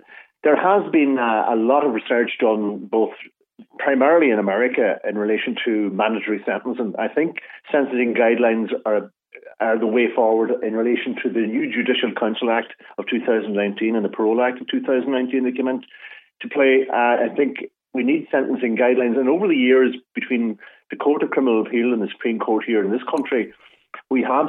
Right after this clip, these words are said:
seen a number of, uh, changes in relation to sentencing guidelines, in relation to mandatory or presumptive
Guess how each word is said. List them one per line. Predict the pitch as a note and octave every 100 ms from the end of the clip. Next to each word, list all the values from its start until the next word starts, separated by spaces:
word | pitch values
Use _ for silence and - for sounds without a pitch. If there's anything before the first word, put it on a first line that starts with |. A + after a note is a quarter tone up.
| -
seen | C3+
a | A#2+
number | A2 A2+ A2+
of, | G#2 -
uh, | - G#2 G2 F#2+ - - -
changes | D3+ C#3 C3+ B2+ -
in | A2+
relation | A2+ A2+ A2+ G#2+
to | -
sentencing | A#2 A#2 A2 G#2+
guidelines, | G#2+ A#2 C3 B2 A2 - _ - A#2
in |
relation | A2 A2+ A2
to | A2+
mandatory | A2 B2 A2+ A2+
or | G2
presumptive | - A2 A#2 G#2+